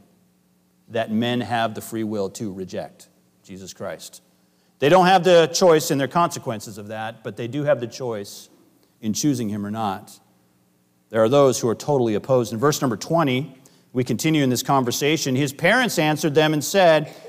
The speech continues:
"We know that this is our son and that he was born blind, but by what means he now seeth, we know not. Or who hath opened his eyes, we know not.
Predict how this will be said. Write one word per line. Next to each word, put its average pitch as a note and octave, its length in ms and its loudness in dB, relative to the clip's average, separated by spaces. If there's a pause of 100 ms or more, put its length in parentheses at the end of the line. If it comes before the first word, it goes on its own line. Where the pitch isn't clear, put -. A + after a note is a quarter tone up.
(260)
"We F#3 180 4
know A#3 200 6
that F#3+ 140 0
this E3+ 180 2
is D3+ 100 0
our E3 200 8
son A3 460 4
and D#3 220 -2
that D#3 100 6
he D#3+ 60 6
was D3+ 140 4
born D#3 280 4
blind, G#3 680 4 (380)
but C3 200 4
by A#2 200 6
what D#3 240 4
means F3 300 2
he F3 80 2
now D#3 200 4
seeth, F3 420 0
we C3+ 160 0
know C3+ 180 0
not. G#2 280 -2 (520)
Or D3+ 160 6
who G3 100 10
hath G3+ 160 6
opened G#3+ 280 4
his F#3+ 120 4
eyes, G#3+ 280 2
we A#2 160 -2
know D3 160 2
not. F#3+ 360 -2